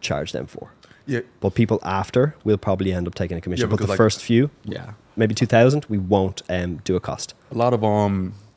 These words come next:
Speaker 2: like, um, indicators based on even, like, medicals
Speaker 3: Yeah.
Speaker 2: and that kind of stuff, like, their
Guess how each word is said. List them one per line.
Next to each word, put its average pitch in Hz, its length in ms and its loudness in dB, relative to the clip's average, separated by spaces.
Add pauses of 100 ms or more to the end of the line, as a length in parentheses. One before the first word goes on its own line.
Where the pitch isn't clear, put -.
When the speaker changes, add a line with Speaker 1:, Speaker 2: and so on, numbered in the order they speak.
(580)
Speaker 2:
like, 101 240 -2
um, 92 280 -4 (220)
indicators 95 540 -2
based 92 220 -4
on 92 160 -4
even, 95 160 -6
like, 87 260 -8 (180)
medicals 95 240 -4
Speaker 3:
Yeah. 90 100 -4
Speaker 2:
and 95 100 -6
that 90 60 -8
kind 92 120 -6
of 85 40 -12
stuff, 87 160 -8
like, 90 220 -8
their 95 460 -2